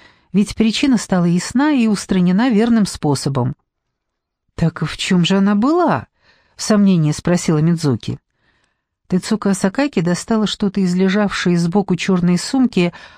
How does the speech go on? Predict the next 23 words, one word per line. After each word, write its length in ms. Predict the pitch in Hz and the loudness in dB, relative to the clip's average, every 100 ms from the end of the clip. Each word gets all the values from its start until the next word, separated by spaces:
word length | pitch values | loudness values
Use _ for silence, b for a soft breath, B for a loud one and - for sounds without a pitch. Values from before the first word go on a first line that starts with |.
| B _ | B _
Эномели 720 | 202 180 170 208 302 311 277 | 2 4 4 4 2 2 2
и 40 | 233 | 2
разложила 560 | 196 196 196 262 269 | 0 0 0 0 2
на 100 | 233 | 0
столе. 520 | - - 185 143 123 - _ _ _ _ _ _ - | 0 0 2 0 -2 -8 _ _ _ _ _ _ -2
«Думаю, 440 | 160 190 185 185 | 2 4 4 2
это 300 | 170 170 170 | 0 0 0
ваши 440 | 170 269 349 - 151 | 2 2 0 -2 0
вещицы?» 760 | 160 - - 135 - - 101 - _ _ _ _ _ _ _ _ _ _ _ _ _ _ _ _ _ _ _ _ _ _ _ _ _ _ _ - | 0 -2 -4 -6 -6 -10 -10 -12 _ _ _ _ _ _ _ _ _ _ _ _ _ _ _ _ _ _ _ _ _ _ _ _ _ _ _ -2
Мидзуки 400 | 180 196 262 226 | 0 2 0 0
поднялась 480 | 190 170 175 202 165 | 0 2 2 2 0
с 100 | 147 | 0
дивана 380 | 160 185 254 | 2 2 2
и 60 | 247 | 0
подошла 460 | 185 175 - 214 208 | 0 -2 -2 -2 -4
к 80 | |
столу, 420 | - - 220 202 170 | -8 -4 -2 2 0
на 100 | 156 | 0
котором 420 | 170 202 196 175 | -2 0 2 2
лежали 380 | 180 180 208 185 | 2 2 0 0
теперь 340 | - 196 175 | -2 0 0
две 240 | 170 190 | 2 2
бирки. 580 | 190 175 131 - 117 107 | 2 0 0 -4 -8 -10